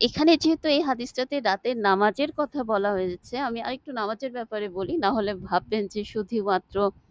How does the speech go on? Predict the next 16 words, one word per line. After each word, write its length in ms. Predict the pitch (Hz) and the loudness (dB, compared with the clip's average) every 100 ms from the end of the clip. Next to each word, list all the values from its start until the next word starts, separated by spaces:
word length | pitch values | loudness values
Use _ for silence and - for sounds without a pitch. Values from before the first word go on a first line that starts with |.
| _ _ _ _ | _ _ _ _
আমি 160 | 208 214 | -6 -4
অন্যান্য 340 | 214 220 220 220 | -2 -2 -4 -4
বিষয়গুলো 560 | 202 - 220 196 208 | -6 -4 -2 0 0
নিয়ে 200 | 214 202 | 2 2
বলছি। 400 | 175 185 170 - 302 - - - - _ _ _ _ _ _ _ _ _ _ | 2 -2 -2 -6 -6 -8 -20 -20 -20 _ _ _ _ _ _ _ _ _ _
নামাজ, 580 | 240 262 269 302 302 - | 2 4 4 4 2 0
আহ, 160 | 247 226 | 2 2
তাহাজ্জুদের 600 | 240 247 277 285 269 302 | 2 0 -2 -4 -4 -2
নামাজ 440 | 269 262 269 277 - 240 - - | 0 2 2 0 -4 -4 -4 -4
আপনি, 320 | 226 240 240 | -6 -4 -4
আমি, 280 | 247 226 240 | -2 -2 -2
আমরা 580 | 247 220 220 220 214 208 180 _ _ 185 | -4 -2 0 2 0 -2 -6 _ _ _
যেকোনো 420 | - 269 294 277 277 | -12 -8 -4 -4 -6
সময়, 580 | - 240 240 220 240 359 | -8 -6 -2 -2 0 -2
আহ, 360 | - 208 196 202 | -4 -4 -2 2
রাতের 420 | 208 214 233 220 | 2 0 0 0